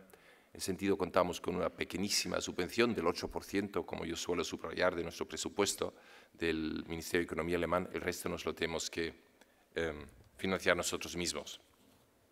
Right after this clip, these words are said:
Hay una junta directiva de veintiuno asociados. El actual presidente es José Luis López Schümer,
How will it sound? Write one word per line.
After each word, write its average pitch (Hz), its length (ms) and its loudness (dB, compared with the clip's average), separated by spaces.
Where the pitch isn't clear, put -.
Hay 95 120 4
una 95 80 8
junta 92 240 4
directiva 123 340 6
de 92 60 6
veintiuno 87 420 2
asociados. 117 600 6
El 87 100 0
actual 90 260 6
presidente 87 400 0
es 82 80 0
José 82 240 -2
Luis 82 200 0
López 80 200 0
Schümer, 95 320 4